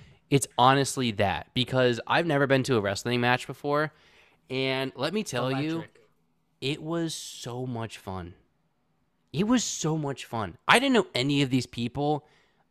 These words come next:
Speaker 1: I am chan-, I'm, like, booing with people and shit. So much fun. Go to it. If you missed out on B T
Speaker 2: You're just
Speaker 1: Slam.
Speaker 2: talking to me. I missed out. That's, you're just talking
Speaker 1: You
Speaker 2: to me.
Speaker 1: missed out, dummy. But whatever.
Speaker 2: I was sick.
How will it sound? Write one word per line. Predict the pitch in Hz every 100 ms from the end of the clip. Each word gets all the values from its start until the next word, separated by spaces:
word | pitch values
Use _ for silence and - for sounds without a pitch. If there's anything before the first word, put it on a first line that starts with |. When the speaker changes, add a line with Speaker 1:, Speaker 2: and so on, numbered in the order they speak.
| -
Speaker 1:
I | 156 214
am | 202 120 - - _ _ _ _ _ _
chan-, | - 147 143 -
I'm, | 147 196 214
like, | 185 - -
booing | 92 123 131 135 131
with | 131 -
people | 135 131 139 139
and | 131
shit. | 147 139 -
So | - - 180 175
much | 170 123 -
fun. | - 98 92 _ - - _ _ _
Go | 151 180 175
to | 127
it. | 104 -
If | 113 143
you | 143
missed | 131 156 -
out | 135 147 147 - - - _ -
on | 120 123 120 110
B | 127
T | 131 143
Speaker 2:
You're | 131
just | -
Speaker 1:
Slam. | 143 143 143
Speaker 2:
talking | 123
to | 147
me. | 113 104
I | 135
missed | 131 - 101
out. | 87 95
That's, | 127
you're | 170
just | 185 -
talking | 143 131
Speaker 1:
You | 208
Speaker 2:
to |
me. | 202
Speaker 1:
missed | 147 -
out, | 143 107 - - -
dummy. | 101 127 135 139 -
But | 123 123
whatever. | 123 135 -
Speaker 2:
I | 208 127
was | 131 123
sick. | - 190 185 -